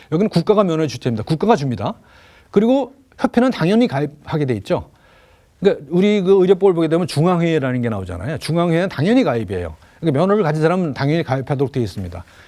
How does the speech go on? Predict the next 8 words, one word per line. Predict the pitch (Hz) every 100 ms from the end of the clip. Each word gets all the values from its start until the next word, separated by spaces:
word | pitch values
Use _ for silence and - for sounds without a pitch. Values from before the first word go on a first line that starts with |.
| - - -
근데 | 226 202
제가 | 165 202
살펴보니까, | 247 202 185 165 156 143 123 262 - _ - _ _ -
어, | 143 143
세계에, | 220 208 220 247 220 160 -
어, | 147 143 143 165
이런, | 208 226 220
이런, | 185 202 196 190